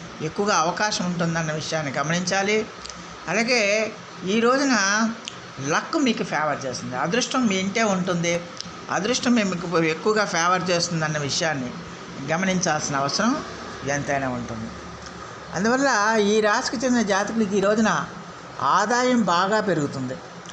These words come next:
మీరు ఉద్యోగం చేస్తున్నా, వ్యాపారం చేస్తున్నా, ఇతర శ్రామిక రంగాల్లో ఉన్న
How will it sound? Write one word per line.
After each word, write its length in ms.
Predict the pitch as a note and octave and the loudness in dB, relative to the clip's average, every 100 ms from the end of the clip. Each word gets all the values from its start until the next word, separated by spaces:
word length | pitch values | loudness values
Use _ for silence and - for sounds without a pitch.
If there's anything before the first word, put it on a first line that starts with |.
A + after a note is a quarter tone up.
| - - - - | -16 -16 -16 -8
మీరు 200 | D3+ G3+ | 0 2
ఉద్యోగం 500 | F3+ D#3+ G#3+ A#3 A#3 | 2 2 2 4 4
చేస్తున్నా, 420 | A3 G#3+ A3 A3 A3 | 4 2 0 0 2
వ్యాపారం 540 | F#3 E3+ G3+ G3+ G3+ | 2 2 2 2 2
చేస్తున్నా, 420 | G3+ F#3+ F#3+ F#3+ | 2 0 0 0
ఇతర 300 | F3+ D3+ G3+ | 0 0 -2
శ్రామిక 540 | F3 D3 C#3+ F3 F#3 F3+ | 0 0 0 2 0 0
రంగాల్లో 480 | E3+ E3+ E3+ E3 | 2 2 2 2
ఉన్న 440 | D#3 D3+ E3 C#3+ | 2 -2 0 -2